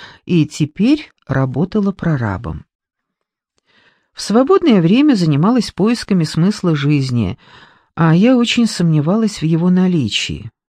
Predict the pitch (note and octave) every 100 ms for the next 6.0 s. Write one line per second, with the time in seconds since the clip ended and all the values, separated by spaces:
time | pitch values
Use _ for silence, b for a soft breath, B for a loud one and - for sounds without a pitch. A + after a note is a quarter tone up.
0 | _ - F#3 A3+ D4+ A3 D3 C3+ B2 D3
1 | D#3+ C#3 A#2+ - A2+ A2+ D3 G#3 F3+ D#3
2 | A#2+ A2 C3 B2 C#3+ - C4+ C4+ B3 B
3 | B B B B - - C#3+ D3 G#3 D4+
4 | D4 A#3+ F#3 A3 C4+ A3+ - F3 - -
5 | A3+ A3 G#3+ G#3 G3 F#3+ C3 G2+ F2 E2